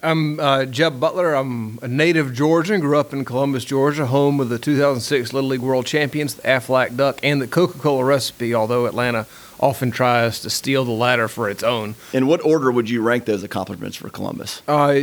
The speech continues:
Speaker 1: definitely. I mean, in the order given. Like, this is, you know, a practice thing for me, and I always go that order.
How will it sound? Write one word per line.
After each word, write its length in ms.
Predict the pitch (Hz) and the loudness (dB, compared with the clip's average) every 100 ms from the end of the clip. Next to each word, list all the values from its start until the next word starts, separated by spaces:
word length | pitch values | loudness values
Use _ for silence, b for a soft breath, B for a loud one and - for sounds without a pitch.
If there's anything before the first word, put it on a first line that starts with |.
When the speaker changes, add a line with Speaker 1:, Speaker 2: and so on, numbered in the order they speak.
| 135 | 0
Speaker 1:
definitely. 540 | 143 156 - 160 139 | 2 2 2 0 2
I 100 | 147 | 2
mean, 180 | 190 233 | 2 4
in 120 | 269 | 4
the 80 | 247 | 4
order 300 | 208 208 170 | 4 2 2
given. 360 | 120 135 120 113 | 2 0 0 -2
Like, 140 | 131 | -2
this 180 | 151 143 | 0 -2
is, 460 | 127 139 131 139 151 | -2 -6 -8 -10 -2
you 80 | |
know, 140 | 139 117 | 0 0
a 60 | 117 | 0
practice 520 | 156 139 - 123 - | 0 0 -2 -8 -8
thing 440 | - 127 123 113 | -4 -2 -2 -4
for 160 | - 117 | -6 -4
me, 240 | 110 110 | -2 -2
and 80 | 113 | -2
I 180 | 101 92 - | -6 -8 0
always 320 | 147 147 127 | 2 4 2
go 160 | 143 | 2
that 200 | 135 131 | 2 0
order. 360 | 120 120 110 | -2 -6 -6